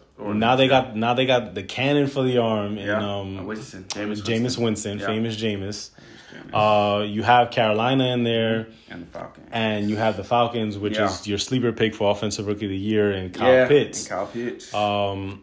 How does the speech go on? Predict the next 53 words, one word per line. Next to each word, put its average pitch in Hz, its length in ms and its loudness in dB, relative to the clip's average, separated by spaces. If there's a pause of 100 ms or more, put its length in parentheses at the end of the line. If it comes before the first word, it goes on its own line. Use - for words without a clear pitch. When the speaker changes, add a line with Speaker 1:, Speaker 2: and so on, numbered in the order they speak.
(120)
Speaker 2:
I 110 120 0
think 123 440 0
Atlanta 123 680 0
is 104 480 -4
going 98 300 -8
to 98 120 -12
be 90 160 -8
last. 123 680 2
I'm 104 160 -6
Speaker 1:
I 107 60 -6
think 110 120 -2
so 107 120 0
Speaker 2:
going 104 140 -4
Speaker 1:
too. 98 60 -6
Speaker 2:
with 98 400 -6 (160)
Carolina 113 800 -2 (500)
to 143 100 0
have 151 160 6
a 143 60 0
better 156 200 8
year 170 160 2
than 160 140 4
they 151 100 2
had 139 180 4
last 127 280 4
year 117 160 -2
'cause 113 160 -2
Speaker 1:
Yeah. 113 80 6
Speaker 2:
Christian 120 240 -2
McCaffrey's 117 420 -2
back. 110 240 0
He's, 107 400 -6 (320)
he's 147 220 -2
half 143 320 2
of 131 60 2
the 120 120 2
offense. 110 320 0
He's 113 160 -8
fifty 139 300 0
percent 113 340 -4
of 107 60 -4
the 101 120 -4
offense. 101 320 -4
They 104 120 -4
literally 123 340 0
give 117 160 0
him 113 80 -2
the 110 60 0
ball 107 280 -2
every 117 280 0
other 104 140 -2
play. 110 260 0
Speaker 1:
Yeah. 87 120 -4